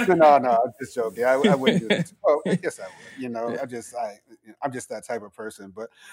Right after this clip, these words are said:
Speaker 1: uh,
Speaker 2: Well,
Speaker 1: it
Speaker 2: I'm
Speaker 1: just
Speaker 2: ready.
Speaker 1: saved me time time, you know, but, I mean, really, what are you looking forward to, um, to round out twenty twenty-one?
Speaker 2: Um, I mean, twenty twenty-one is just, like, I'm, I honestly, like, I had a very hard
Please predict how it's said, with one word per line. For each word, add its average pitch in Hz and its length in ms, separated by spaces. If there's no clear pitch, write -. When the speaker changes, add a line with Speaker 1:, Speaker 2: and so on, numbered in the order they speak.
Speaker 1:
uh, 147 220
Speaker 2:
Well, 139 100
Speaker 1:
it - 20
Speaker 2:
I'm 165 60
Speaker 1:
just 175 140
Speaker 2:
ready. 170 120
Speaker 1:
saved 160 120
me 139 100
time 151 220
time, 120 240
you 131 120
know, 120 200
but, 127 260
I 156 40
mean, 190 160
really, 202 200
what 214 140
are 220 40
you 220 60
looking 196 280
forward 185 340
to, 147 360
um, 131 480
to 143 120
round 139 380
out 131 200
twenty 131 260
twenty-one? 117 580
Speaker 2:
Um, 190 340
I - 100
mean, 226 160
twenty 208 500
twenty-one 190 560
is 156 200
just, - 460
like, 147 460
I'm, 175 640
I 175 140
honestly, 180 340
like, 147 220
I 156 140
had 151 180
a 139 40
very 139 360
hard 131 300